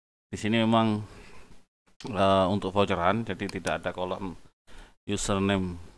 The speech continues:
dan password, tidak ada kolom member, cuma ada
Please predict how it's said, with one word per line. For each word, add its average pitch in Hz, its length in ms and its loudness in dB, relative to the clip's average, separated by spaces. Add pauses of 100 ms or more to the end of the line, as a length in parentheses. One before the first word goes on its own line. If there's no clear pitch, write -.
(180)
dan 101 240 2
password, 98 400 2 (1200)
tidak 92 240 -4
ada 90 160 -2
kolom 95 220 2
member, 98 500 -2
cuma 92 320 -2
ada 98 400 0